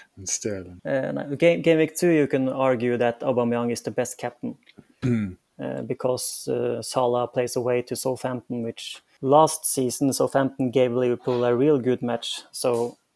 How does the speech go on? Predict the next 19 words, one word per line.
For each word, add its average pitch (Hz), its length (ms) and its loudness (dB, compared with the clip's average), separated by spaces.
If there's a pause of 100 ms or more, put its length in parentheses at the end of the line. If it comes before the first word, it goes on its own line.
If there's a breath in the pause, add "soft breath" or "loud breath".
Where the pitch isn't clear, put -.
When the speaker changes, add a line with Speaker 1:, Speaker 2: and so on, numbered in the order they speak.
Speaker 2:
I 127 100 -6
don't 143 280 0
expect - 420 -2
that 131 220 -2
much 123 220 -6
from 123 100 -10
Salah 117 500 0
then. 117 120 -8 (120)
But - 200 -6
in 120 120 -4
game 127 200 2
week 123 160 -4
one, 131 280 0
I 123 60 -4
think, 120 280 -8 (380)
uh, 117 360 -8
Salah 117 400 -2
is, - 200 -6
uh, 113 260 -6